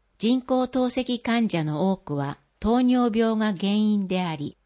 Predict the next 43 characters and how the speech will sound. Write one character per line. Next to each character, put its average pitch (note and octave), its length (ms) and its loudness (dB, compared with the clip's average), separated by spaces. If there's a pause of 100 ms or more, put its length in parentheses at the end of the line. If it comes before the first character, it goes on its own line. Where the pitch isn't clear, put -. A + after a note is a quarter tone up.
(600)
透 A#3+ 220 2
析 A3+ 360 -2
に G3+ 240 0
一 B3 280 -2
日 C4+ 260 0
の F#3+ 160 0
大 G#3 260 -2
半 B3 280 -2
を A#3 60 0
費 G#3+ 360 -2
や G3+ 100 0
し - 140 -10
た D#3 140 -6
り、 - 180 -10 (480)
高 A#3+ 220 0
額 B3 320 -2
な G3+ 200 0
医 F#3 100 0
療 B3+ 200 4
費 C4+ 180 -4
が F3 140 -2
か E3 140 -10
か G#3+ 100 -4
っ A3+ 140 -6
た E3 100 -2
り D#3+ 120 -4
す E3 160 -8
る E3+ 140 -2
な D#3+ 160 -4
ど、 D3 160 -8 (380)
生 B3 320 -2
活 A#3+ 300 -6
の G#3+ 120 0
質 G#3 300 -6
に F#3+ 260 -2
大 B3 200 0
き A3 160 -2
く D#3+ 120 -6
影 E3+ 200 -2
響 F#3 240 -4
し D#3 200 -8
ま D3 200 -6
す。 - 260 -14